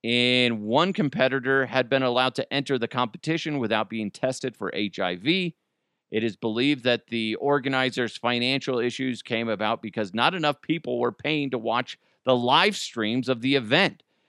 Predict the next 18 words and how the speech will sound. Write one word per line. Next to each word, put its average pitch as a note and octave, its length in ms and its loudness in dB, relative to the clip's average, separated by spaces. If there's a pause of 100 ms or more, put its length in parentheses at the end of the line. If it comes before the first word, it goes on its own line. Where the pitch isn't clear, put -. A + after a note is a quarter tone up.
(140)
And A#2 240 2
part G#3 280 6
of G#3+ 80 2
that C#3 200 6
was C#3 160 4
because C#3 420 2
the D3 120 2
cameras F#3 720 2 (240)
weren't F#3+ 380 4 (160)
operational F3+ 1000 4 (240)
during G3 260 4
the E3+ 60 2
first A#3 440 4 (240)
two A3 240 0
days D#3+ 420 4
of D#3+ 140 -2
competition, G#3+ 880 0 (1300)
which G#3 220 4